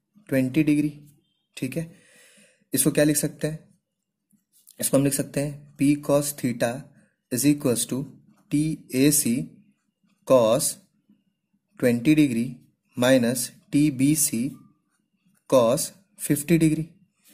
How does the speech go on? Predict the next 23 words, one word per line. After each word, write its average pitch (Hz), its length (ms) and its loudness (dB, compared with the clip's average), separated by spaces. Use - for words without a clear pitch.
इसको - 160 0
इक्वेशन 135 340 -2
वन 135 140 -2
मान 139 200 -4
लेते 135 240 -8
हैं, - 100 -12
ठीक 131 180 -6
है। 165 120 -10
फिर 151 140 4
क्या 156 160 2
करेंगे? 156 380 -2
sigma 135 460 -2
एफ़ 123 240 -4
आई 147 60 0
निकालेंगे। 135 520 -4
sigma 139 300 -2
एफ़ 147 200 -2
आई 151 160 0
क्या, 147 180 -4
कैसे 135 260 -4
निकालेंगे? 139 420 -2
अपवर्ड 160 480 2
फोर्स, 196 380 2